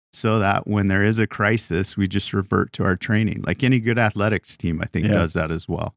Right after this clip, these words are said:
Speaker 2: But also as a believer, you have the Lord to cling to.
Speaker 1: Well, that's, I would say there are many times that I just begin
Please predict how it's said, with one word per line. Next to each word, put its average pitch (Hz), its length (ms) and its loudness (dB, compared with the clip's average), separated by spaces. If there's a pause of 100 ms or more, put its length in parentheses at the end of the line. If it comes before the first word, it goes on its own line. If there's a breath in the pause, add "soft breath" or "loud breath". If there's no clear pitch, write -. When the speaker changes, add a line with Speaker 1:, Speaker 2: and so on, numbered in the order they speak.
Speaker 2:
But 147 100 0
also 165 300 0
as 110 100 -2
a 113 60 -2
believer, 117 400 2
you 110 160 0
have 110 300 4
the 98 80 -8
Lord 107 600 0 (220)
to 101 540 2 (200)
cling 123 260 4
to. - 240 -6 (320)
Speaker 1:
Well, 95 360 2
that's, 113 580 0
I 107 160 0
would 123 220 2
say 107 220 2
there 98 240 4
are 90 60 2
many 101 400 2
times 85 680 0
that 87 160 0
I 90 120 4
just - 360 -4
begin 95 580 2